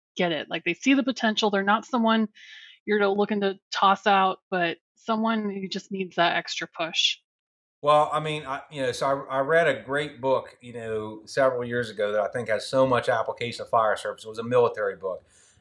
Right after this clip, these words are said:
Speaker 2: And it, it talked about, you know, basically when you look at a person that, that there's this, there's this, you know, square of four boxes that you can form,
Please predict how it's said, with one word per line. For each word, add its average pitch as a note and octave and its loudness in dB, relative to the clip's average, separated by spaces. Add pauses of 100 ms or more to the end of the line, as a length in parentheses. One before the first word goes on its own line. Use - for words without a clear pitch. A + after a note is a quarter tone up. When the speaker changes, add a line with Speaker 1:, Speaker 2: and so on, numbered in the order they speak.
Speaker 2:
And B2 2
it, C3+ 2
it C#3 0
talked D3 6
about, C3 8 (400)
you C#3+ -8
know, B2 0
basically C3 -4
when A#2+ -8
you A#2+ -6
look C3+ -2
at C3 2
a A2+ 0
person A#2+ 0
that, G#2+ -8
that A2+ -8
there's A2+ -2
this, A2 -8
there's A2+ 0
this, - -8 (100)
you - -14
know, G2+ -8
square A2 6
of A2+ -4
four C3 0
boxes A2 2
that G#2 -10
you G#2 -18
can G#2 -12
form, G2+ -8